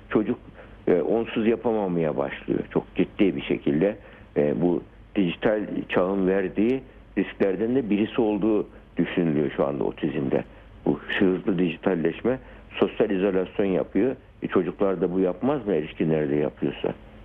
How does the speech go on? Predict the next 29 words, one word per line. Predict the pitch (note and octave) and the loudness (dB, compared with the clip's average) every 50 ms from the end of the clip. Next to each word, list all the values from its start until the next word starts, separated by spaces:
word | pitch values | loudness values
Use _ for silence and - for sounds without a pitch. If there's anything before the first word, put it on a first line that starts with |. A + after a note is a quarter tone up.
| - - - | -6 0 2
yapar. | G#2+ G2+ - - G2 E2 - - - - - - - - - - - | 2 2 2 0 0 0 -2 -6 -12 -20 -20 -20 -20 -20 -8 -4 -2
E, | E2+ | 0
bu, | D#2+ F3 - - - - | 0 0 0 0 2 2
bu, | G2+ G#2 G2 - - - - - - - - - F#2+ | 4 2 2 0 -2 -6 -14 -20 -20 -20 -8 -2 -2
yani | F#2 F#2+ - | 0 0 0
çocuklardaki | - - G#2+ F2+ G#2 - - G#2+ G#2 G2+ F#2+ G2 - A#2 G2 | 0 0 0 0 0 0 0 2 2 2 0 -2 -2 -2 -2
bu | F2+ - | -2 -2
kısıtlı | - - A#2 - - - G2+ - - - G2 | -2 -2 -2 0 2 0 0 0 0 2 2
yüz | F#2 F#2 E2 G2 | 2 4 2 2
ifadesi, | G2+ - G2 G2 F2+ E2+ E2 E2+ D#2+ - - E2+ E2+ E2+ - - - - - - - - - | 0 0 0 0 0 0 0 -2 -2 0 0 0 0 0 -2 -8 -14 -20 -20 -20 -20 -8 -2
kucağa | - G#2+ E2+ F#2 A2 G#2 | 0 0 2 2 2 2
alınmak | F#2+ E2+ E2+ F#2 G2 F#2+ F2 D#2+ D2 - - - | 2 2 0 0 0 0 0 -2 -2 -6 -12 -2
istememe, | - - E2+ E2+ E2 D#2+ D#2+ D#2 D#2+ | 0 0 2 2 2 2 2 2 2
göz | D2+ D#2+ F#2 F#2 - - | 2 0 0 0 -2 -2
kontağı | - G#2 F#2 F2 - F#2+ E2+ D2+ | 0 0 0 0 0 0 0 0
kurmak | - - E2+ E2 E2+ D2+ D2 - - | 0 0 0 2 2 2 0 -2 -4
istememe, | - - F2 E2 D#2+ D2+ D#2 D#2 D2 C#2 - - - - - - - - - | -2 0 2 2 2 0 0 0 -2 -2 -4 -10 -18 -20 -20 -20 -12 -4 -2
yani | E2 C#2+ A#1+ - D2 - | 0 0 0 -2 -4 -2
şey, | - - - - | -2 0 2 2
oyuncakları | G2 G2+ G2+ G2 F2+ F2 F#2+ - - - F2+ F2 F#2 | 2 4 2 2 2 0 0 0 0 0 0 0 0
hep | F#2 - - | 0 0 0
aynı | C#2+ F#2 F#2 F2+ E2+ | 0 0 0 -2 -2
şekilde | - - E2 - - D#2+ D2+ F#2 D2+ | -2 -2 -2 0 0 0 0 0 0
kullanma, | - - - E2 D#2+ E2+ E2+ D2+ D2 D2 D2 D2 C#2+ D2+ | 0 0 0 2 2 2 2 0 0 0 -2 -2 -2 0
böyle | F2+ F2 F2 F2 E2 - - - - - - - | 0 0 2 0 0 -2 -4 -10 -20 -10 -4 -2
anlamını | F2+ F#2+ G2+ G2+ G#2 G#2 G#2+ G#2+ G2+ F2+ F2+ | 0 2 2 2 2 2 2 2 2 2 2
bilememe | F#2+ G2+ G#2+ G#2 G2 F2 E2 D#2 | 2 2 2 2 0 0 0 0
yaptığı | D#2+ E2 D#2 - - - - F2 | 0 0 -2 -4 -6 -4 0 0
işlerin, | D#2+ D2+ - - - E2+ F2+ A2+ C#3+ | 0 0 0 0 0 0 0 0 -2